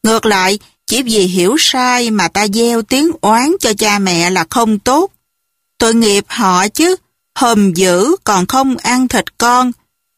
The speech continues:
Còn nói nhẫn tâm với bản thân mình ư? Hôm nào thử vào bệnh viện thăm một tin vừa tự tử, đang nằm ở phòng cấp cứu thì biết.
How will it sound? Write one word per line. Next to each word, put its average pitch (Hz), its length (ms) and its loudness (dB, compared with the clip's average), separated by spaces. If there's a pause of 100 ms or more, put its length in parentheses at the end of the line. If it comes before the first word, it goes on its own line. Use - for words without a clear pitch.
(200)
Còn 214 220 2
nói 240 280 2
nhẫn 262 380 0
tâm 247 320 0
với 269 200 0
bản 233 240 -2
thân 285 220 0
mình 196 260 2 (120)
ư? 277 240 0 (500)
Hôm 294 220 2
nào 220 180 2
thử 269 240 -2
vào 208 160 0
bệnh 190 260 0
viện 196 360 0
thăm 240 280 -2
một 175 200 -2 (160)
tin 247 440 0
vừa 185 320 2
tự 180 240 0
tử, 196 420 0 (340)
đang 220 280 0
nằm 185 300 0 (120)
ở 196 160 0
phòng 170 440 0
cấp 294 160 -2 (100)
cứu 262 360 2
thì 185 140 2
biết. 247 280 0